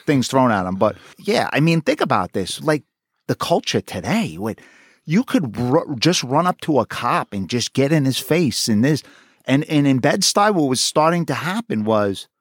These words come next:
when we would stop someone on the street for, like, a homicide suspect that he doesn't know we're stopping him for that,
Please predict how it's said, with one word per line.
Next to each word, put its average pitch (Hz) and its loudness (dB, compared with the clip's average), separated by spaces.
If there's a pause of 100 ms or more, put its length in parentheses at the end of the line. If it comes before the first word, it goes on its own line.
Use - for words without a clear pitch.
(200)
when 117 2
we 139 4
would 147 0
stop - -2
someone 143 -2
on 135 2
the 131 0
street 190 0
for, 113 -4
like, 107 0
a 101 -4
homicide 131 0
suspect 95 -2
that 101 -2
he 143 0
doesn't 117 2
know 92 -2
we're 101 -4
stopping 95 -4
him 90 -6
for 95 -6
that, 120 0